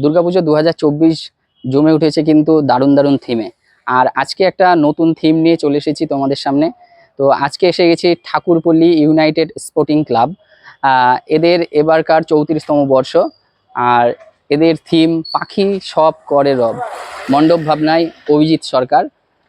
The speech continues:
তো এখন যাব মণ্ডপের মধ্যে,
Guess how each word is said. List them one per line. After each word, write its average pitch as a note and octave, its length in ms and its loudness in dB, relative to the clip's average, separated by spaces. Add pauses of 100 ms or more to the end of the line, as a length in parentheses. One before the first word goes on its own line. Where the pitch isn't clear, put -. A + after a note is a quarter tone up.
(220)
তো D3+ 80 0
এখন D3 260 2
যাব C#3+ 360 0 (540)
মণ্ডপের D3+ 400 0
মধ্যে, D#3+ 380 0